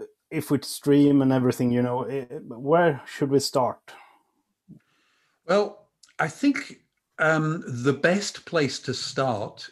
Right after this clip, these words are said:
Speaker 2: is actually working out where you wanna go. So rather than actually thinking, "How do I start something?" And I think, you know, this is one of the things that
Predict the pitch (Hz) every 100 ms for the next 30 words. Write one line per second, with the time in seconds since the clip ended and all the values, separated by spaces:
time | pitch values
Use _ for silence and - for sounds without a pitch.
0 | _ 135 120 139 165 - 190 160 123 139
1 | - 131 123 120 123 113 107 127 135 113
2 | 107 110 104 98 104 85 78 _ _ _
3 | _ _ - - - - - 123 156 214
4 | 226 196 170 143 147 127 151 131 127 117
5 | - 151 147 143 123 - - 127 123 -
6 | - 131 120 113 98 95 - 127 135 127
7 | 175 135 - 143 117 110 127 127 143 180
8 | 135 117 143 165 135 143 - 135 120 113
9 | 127 117